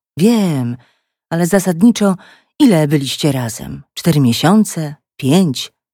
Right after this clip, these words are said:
Drugie tyle się ze sobą rozstawaliście. Wiem, że czas jest tu mocno względny, ale nic nie poradzisz na to, co się stało.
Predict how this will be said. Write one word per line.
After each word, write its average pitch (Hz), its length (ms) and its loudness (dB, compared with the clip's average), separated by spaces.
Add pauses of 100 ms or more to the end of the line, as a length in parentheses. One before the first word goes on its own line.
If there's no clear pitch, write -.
(280)
Drugie 165 320 0
tyle 156 300 0 (360)
się - 140 -4
ze 156 120 -2
sobą 165 380 0 (160)
rozstawaliście. 160 1000 -2 (680)
Wiem, 233 560 2
że 160 320 0 (560)
czas 185 340 0
jest 151 320 -4
tu 180 140 2
mocno 180 360 2
względny, 175 680 2
ale 165 180 2
nic 214 220 2
nie 254 100 4
poradzisz 262 440 0
na 139 140 0
to, 131 120 -6
co 139 120 -6
się 127 140 -6
stało. 101 460 -10